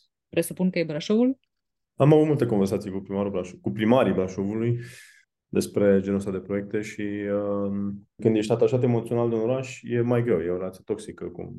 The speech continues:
Speaker 2: am zis. Nu doar cu o clădire, poate cu un oraș întreg.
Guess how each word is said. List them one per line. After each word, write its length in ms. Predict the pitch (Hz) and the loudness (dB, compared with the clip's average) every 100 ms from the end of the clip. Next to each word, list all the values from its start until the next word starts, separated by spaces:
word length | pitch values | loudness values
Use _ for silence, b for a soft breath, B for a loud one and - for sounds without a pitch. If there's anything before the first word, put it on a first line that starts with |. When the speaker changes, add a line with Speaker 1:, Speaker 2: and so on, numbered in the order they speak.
| 95 | -12
Speaker 2:
am 140 | 95 98 | -10 -10
zis. 240 | - _ _ | -14 _ _
Nu 160 | 101 | 0
doar 160 | 101 95 | 2 2
cu 60 | 95 | 2
o 40 | |
clădire, 340 | - 98 98 | -2 0 0
poate 240 | 95 92 95 | 0 -2 -4
cu 140 | 95 | -6
un 80 | 98 | -6
oraș 200 | 95 90 | -6 -6
întreg. 320 | 98 98 82 | -8 -8 -12